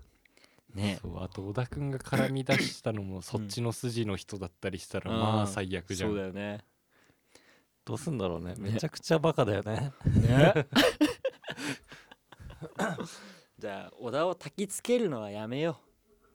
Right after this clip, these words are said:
Speaker 1: う。<laughs> で、静かに飲めば、多分。
Speaker 2: まあ、こう、しっ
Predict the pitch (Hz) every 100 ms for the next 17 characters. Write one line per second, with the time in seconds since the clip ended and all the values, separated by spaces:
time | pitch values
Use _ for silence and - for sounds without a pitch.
0 | - - - 523 440 - - 262 - 123
1 | - _ _ _ _ _ _ - - _
2 | - - - - _ 127 185 226 - 127
3 | 151 117 110 104 107 113 139 180 - _
4 | _ _ _ _ _ _ _ 98 90 87
5 | _ _ 98 95 110 _ _ - 98 -